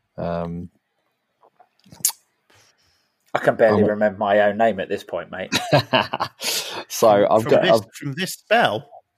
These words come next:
Speaker 1: No, from both spells, just in terms of, like, going around. I mean, obviously, it can kick you off, get the ball rolling with the first win after going seven games without a win, combined with him and De Boer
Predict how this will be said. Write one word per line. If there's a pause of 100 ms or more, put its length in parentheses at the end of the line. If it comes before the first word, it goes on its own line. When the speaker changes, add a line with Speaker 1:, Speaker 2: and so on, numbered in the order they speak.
Speaker 1:
No,
from
both
spells,
just
in
terms
of,
like,
going
around.
I
mean,
obviously, (320)
it
can
kick
you
off,
get
the
ball
rolling
with (1200)
the
first
win
after
going
seven
games
without
a
win, (460)
combined
with
him
and
De
Boer